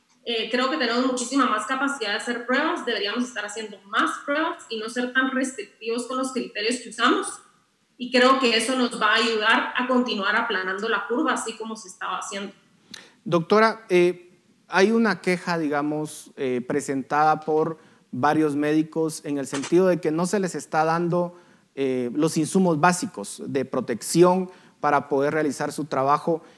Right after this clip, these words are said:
Speaker 2: eh, y que no hay suficiente capacidad hasta el momento para poder atender la demanda de servicios médicos. ¿Cuál es su opinión al respecto?
Speaker 1: Yo creo que empezamos la crisis en desventaja,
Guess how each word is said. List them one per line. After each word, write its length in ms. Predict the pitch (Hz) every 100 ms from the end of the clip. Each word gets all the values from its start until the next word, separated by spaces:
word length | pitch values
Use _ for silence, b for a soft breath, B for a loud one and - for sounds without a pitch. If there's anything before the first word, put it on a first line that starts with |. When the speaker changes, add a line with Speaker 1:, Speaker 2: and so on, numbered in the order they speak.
| B _
Speaker 2:
eh, 400 | 135 143 139 139 -
y 120 | 180
que 160 | 165 180
no 200 | 180 190
hay 200 | 202 196
suficiente 580 | 190 160 151 170 170
capacidad 720 | 175 156 - 139 139 143 180 180
hasta 220 | 160 143
el 80 | 135
momento 440 | 127 143 160 160
para 220 | 147 131
poder 160 | 127 135
atender 560 | 143 135 127 147 160 B B _
la 180 | 147 143
demanda 440 | 131 139 147 143
de 60 | 131
servicios 440 | 117 120 131 135
médicos. 400 | 143 143 127 127
¿Cuál 200 | - 170
es 80 | 180
su 40 |
opinión 300 | 170 151 151
al 40 | 135
respecto? 400 | - 117 - _ _ _ _ _ _ _ _ _ _ _ _ _ _ _ _ _ _ _ _ _
Speaker 1:
Yo 140 | 247 285
creo 180 | 349
que 100 | 427
empezamos 520 | 440 311 247 233 269 320
la 160 | 254
crisis 400 | - 247 302 311
en 140 | 311 302
desventaja, 840 | 254 - 180 220 - - - -